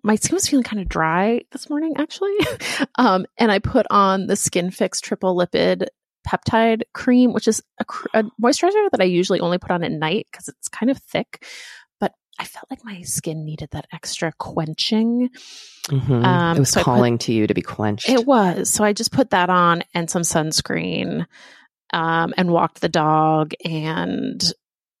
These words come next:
Speaker 1: it's kind of a weird day here. Our, uh, Henry isn't in camp right now, and our nanny is sick. So it's been just sort of like a,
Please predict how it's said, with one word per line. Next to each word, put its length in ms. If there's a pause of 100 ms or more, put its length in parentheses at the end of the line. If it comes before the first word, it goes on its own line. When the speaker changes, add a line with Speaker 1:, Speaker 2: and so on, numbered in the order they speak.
(440)
Speaker 1:
it's 220
kind 320
of 60
a 80
weird 420
day 340
here. 680
Our, 200 (840)
uh, 220 (140)
Henry 600 (380)
isn't 340
in 160
camp 460 (260)
right 200
now, 400
and 260 (420)
our 120
nanny 320
is 100
sick. 380
So 280
it's 200
been 240
just 160
sort 180
of 100
like 200
a, 280